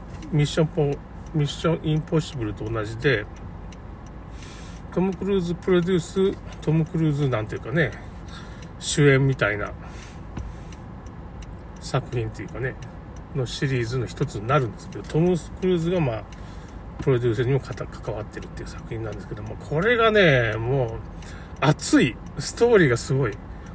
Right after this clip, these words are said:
もう傑作、もう百点っていうか二百点つけたいっていうか、すごいですね。あの、まあ、同窓会映画っていう風に言われるんですよ、トップガンのね。まあ、続編、トム・クルーズだけじゃなしに続編からまあ、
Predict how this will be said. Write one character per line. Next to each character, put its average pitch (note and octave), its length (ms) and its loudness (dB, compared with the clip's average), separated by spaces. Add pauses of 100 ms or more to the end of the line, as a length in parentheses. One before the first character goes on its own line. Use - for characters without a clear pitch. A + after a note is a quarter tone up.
(120)
も D3 60 0
う - 0 -
傑 F3+ 240 8
作、 F3+ 440 4
も D3+ 120 2
う C#3 40 4
百 - 360 2
点 A#3+ 220 4
っ - 20 -2
て C3+ 100 -2
い B2+ 40 4
う A#2 40 -4
か C3 80 -2
二 C#3 140 6
百 A3+ 340 4
点 - 160 -4 (460)
つ - 120 -6
け D#3+ 140 8
た - 160 4
い - 20 8
っ - 80 -10
て - 200 0
い B2+ 40 4
う A#2 40 2
か、 A#2+ 160 -2
す D3+ 240 2
ご G#3+ 100 8
い E3 60 6
で A#2 80 0
す - 80 -8
ね。 A#2 200 2
あ A2 160 0
の、 A2+ 140 -2
ま F#3 160 6
あ、 C#3+ 180 6 (460)
同 F3+ 220 8
窓 F4 280 10
会 F4+ 280 8
映 F4+ 240 10
画 A3+ 100 8
っ F3+ 40 2
て - 180 0
い D3 60 8
う C#3+ 40 4
風 D3 180 4
に C3 100 2
言 C3+ 100 4
わ C3+ 80 6
れ C#3 80 6
る C3+ 180 2
ん A#2 80 -4
で A2 120 -4
す - 140 -2
よ、 C3+ 140 4
ト - 160 -6
ッ - 140 -8
プ B2+ 100 -2
ガ G#2 100 0
ン F#2+ 60 -8
の - 80 -12
ね。 A#2+ 220 0 (500)
ま F3+ 80 4
あ、 - 20 4
続 F3 340 2
編、 A3 720 2
ト G3+ 100 0
ム・ G#3+ 140 0
ク C4 100 -6
ル A#3+ 300 -4
ー G#3+ 480 -4
ズ G3 60 -2
だ A3 120 4
け G#3 100 0
じ F#3+ 60 2
ゃ G3 40 4
な F#3+ 60 4
し G3 160 2
に F#3 100 4
続 E3 220 2
編 F3+ 220 6
か F3+ 100 0
ら F3 100 4
ま E3+ 220 4
あ、 B2 60 -2